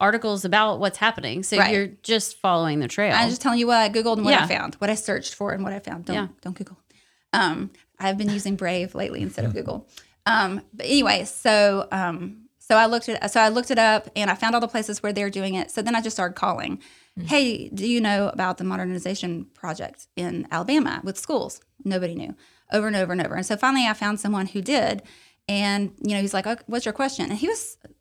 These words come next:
Speaker 2: nice guy, answered my questions. And I
Speaker 1: He's with Snyder Elec-,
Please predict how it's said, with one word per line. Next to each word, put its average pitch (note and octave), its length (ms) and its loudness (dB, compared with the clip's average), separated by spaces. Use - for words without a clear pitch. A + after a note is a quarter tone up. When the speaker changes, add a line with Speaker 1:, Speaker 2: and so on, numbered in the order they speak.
Speaker 2:
nice C4+ 300 0
guy, G#3+ 320 2
answered A3 260 -4
my G#3+ 80 2
questions. G#3 420 0
And F#3+ 100 0
I F#3+ 40 2
Speaker 1:
He's A3+ 180 4
with G#3 200 2
Snyder F#3 380 2
Elec-, F3+ 220 0